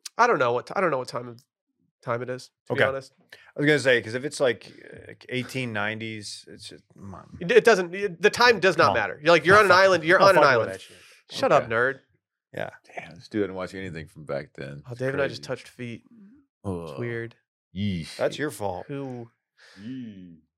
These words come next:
Speaker 1: Granted, this might have been my fault. It's usually your fault.
Speaker 2: You're not wearing shoes.
Speaker 1: Yeah, I know. It's 'cause I wore boots in today.
Speaker 3: With the fur?
Speaker 1: No.
Speaker 3: Oh.
Speaker 1: No. Uh, but yeah, if you, if you've seen the movie In Bruges with Colin Farrell,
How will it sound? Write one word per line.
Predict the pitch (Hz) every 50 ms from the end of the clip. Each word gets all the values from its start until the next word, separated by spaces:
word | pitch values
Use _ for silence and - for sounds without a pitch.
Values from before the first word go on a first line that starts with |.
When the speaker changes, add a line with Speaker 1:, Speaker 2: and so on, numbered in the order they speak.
| _ _ _ _ _ _ _ _ _ _ _ _
Speaker 1:
Granted, | - 160 147 - - 123
this | 139 - -
might | 151 139 131
have | 120
been | 123 117
my | 110 113 110
fault. | 110 - - 110 -
It's | - 135 147
usually | 208 220 175 156 135
your | 123 123
fault. | 120 - 98 92 - 123
Speaker 2:
You're | 139 175
not | 202 185
wearing | 175 175 170 147
shoes. | 123 - - 165 180 165 113 92 87 -
Speaker 1:
Yeah, | 131 139 139 131
I | 127
know. | 131 127 113 107
It's | 113 -
'cause | - 135
I | 139
wore | 131 123 123 117
boots | 113 131 131 131 -
in | 165 147
today. | - 165 156 156 160 156 - _ _ _ _ _ _ _ _ _
Speaker 3:
With | 110 -
the | - 101
fur? | - - - 101 104 127 202 - - _ _ _ _ _ _ _ _ _
Speaker 1:
No. | 120 120 113 110 - _ _ _ _ _ _
Speaker 3:
Oh. | - 147 131 101 - _ _
Speaker 1:
No. | 131 127 120 117 113 117 _ _ _ _ _ _ _ _ _ _ _ _ _ -
Uh, | 175 185 185
but | 165 190 190
yeah, | 196 214 180
if | - 139 -
you, | 190 202 214 202 -
if | 190 175 -
you've | 208 185 165
seen | - - 262 285
the | 277 262
movie | 233 226 190 196
In | - 170 180 185 156
Bruges | 131 143 151 147 120 - - - - _
with | - - -
Colin | - 156 147 147 139
Farrell, | 123 - 143 135 135 127 120 113 -